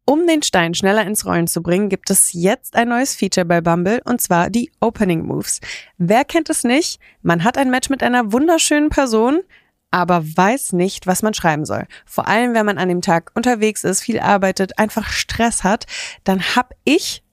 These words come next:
keine Kapazitäten noch zu überlegen, was schreib ich dieser Person. Und bevor ich dieses Match verliere, würde ich jetzt die Opening Moves nutzen. Denn es gibt jetzt vorgefertigte Fragen von Bumble oder auch etwas, was du vorher schon in einer freien Minute schreiben konntest.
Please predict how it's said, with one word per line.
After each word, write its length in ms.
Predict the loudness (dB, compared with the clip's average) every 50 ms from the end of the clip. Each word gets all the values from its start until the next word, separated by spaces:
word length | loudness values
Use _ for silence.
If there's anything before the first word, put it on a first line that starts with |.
| _ _ _ _ _ _ _
keine 500 | -2 -2 2 4 4 4 4 2 0 0
Kapazitäten 680 | -2 -4 -2 -2 -2 -2 -2 -6 -2 -2 -2 0 0 0
noch 140 | 0 0 -2
zu 140 | 0 -2 0
überlegen, 420 | 2 2 0 2 2 0 0 -2 -4 -8 -18 -20 _ _
was 260 | -4 -4 -2 -2 -4
schreib 520 | -4 -4 -2 0 2 2 2 2 2 0
ich 140 | -4 -4 -2
dieser 240 | -2 0 0 0 -2
Person. 500 | -2 -4 -6 -4 -2 -2 -2 -2 -4 -6 -8 -12 -16 -16 -8 _
Und 120 | -4 -2 -2
bevor 280 | -2 -2 0 2 2 2
ich 60 | 0
dieses 300 | -2 -4 -4 -4 -2 0
Match 220 | 0 0 0 -2
verliere, 680 | 0 0 0 0 2 2 0 2 2 2 0 0 0 -2 -6 _ _ _ _ _ _ _ _
würde 420 | -2 0 2 2 2 0 -2 -6 -4
ich 420 | 0 0 0 0 0 -6 -10 -12 -16 _
jetzt 360 | _ 0 0 0 0 -4 -6
die 100 | -2 0
Opening 360 | 0 0 0 0 0 0 2 2
Moves 260 | 0 0 0 -2 -2 0
nutzen. 460 | 0 -2 -2 -4 -8 -8 -8 -8 -12 -14 -16 -16 -16 -18 _ _
Denn 260 | 2 2 2 2 -2 -4 -4
es 180 | -4 -4 -2
gibt 220 | -2 -4 -4 0 -2
jetzt 160 | 0 0 0
vorgefertigte 680 | 2 2 2 2 0 0 0 0 0 0 -4 -6 -8 -8
Fragen 420 | -6 -2 0 2 2 2 0 -2 -10
von 400 | -12 -4 0 2 2 2 2 2
Bumble 480 | 2 2 2 2 0 0 0 0 -2 -4 -8 -20 _ _ _
oder 300 | 0 2 2 2 2 2
auch 100 | 0 0
etwas, 340 | -2 -4 0 0 -2 0 -2
was 160 | -2 -2 -2
du 160 | 0 0 -2 -2
vorher 440 | -4 -2 0 0 2 2 2 0 -2
schon 280 | 0 -2 -2 -2 0
in 140 | -4 -4 -2
einer 180 | 0 0 0 -2
freien 300 | 0 0 0 0 2 2
Minute 340 | 0 0 -2 -2 -4 -4 -6
schreiben 380 | -6 -2 0 0 0 0 -2
konntest. 480 | -2 -2 -4 -2 0 -2 -4 -4 -6